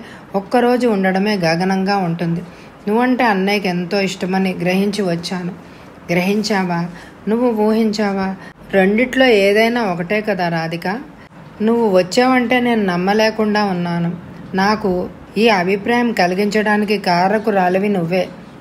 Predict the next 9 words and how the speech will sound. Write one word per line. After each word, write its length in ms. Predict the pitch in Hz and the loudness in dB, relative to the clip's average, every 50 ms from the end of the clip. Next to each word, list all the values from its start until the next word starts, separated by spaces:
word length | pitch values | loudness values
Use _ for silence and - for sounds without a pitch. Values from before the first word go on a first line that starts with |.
| - - | -8 -2
నేనా? 460 | 180 190 208 226 247 262 240 208 190 175 - - - | 0 2 4 4 4 4 2 0 -2 -6 -10 -10 -6
అవును. 360 | 160 180 214 226 226 185 170 170 - - - - - - - - - - - - | -2 -2 0 0 0 0 -2 -6 -10 -16 -20 -20 -20 -20 -20 -20 -20 -10 -2 -2
పెద్దవాళ్ళంటే 800 | 202 196 185 226 233 254 254 247 247 240 233 220 214 196 220 214 | -2 0 2 2 4 4 4 4 2 2 0 -2 0 0 0 0
నీకున్న 460 | 208 202 202 190 196 196 190 202 202 | 0 0 -2 -2 -2 0 0 2 0
భయభక్తుల్ని 960 | 190 170 175 170 196 196 196 208 202 190 - - 202 185 190 190 190 190 196 214 - - - - - - - | 0 0 0 2 2 2 2 0 -2 -2 -2 -2 -2 0 0 0 0 -2 -4 -6 -10 -14 -20 -20 -14 -6 -2
మా 100 | 202 202 | 0 0
పెద్దమ్మ 500 | 196 - 196 180 170 170 190 220 233 226 | 0 2 0 0 2 2 2 2 2 4
ఏడ 280 | 220 214 208 202 208 208 - | 4 4 4 2 0 0 -2
చూపించావు. 640 | 185 170 170 180 175 180 170 180 175 170 170 170 | -4 -4 -2 -2 -4 -2 -2 -2 -2 -2 -2 -4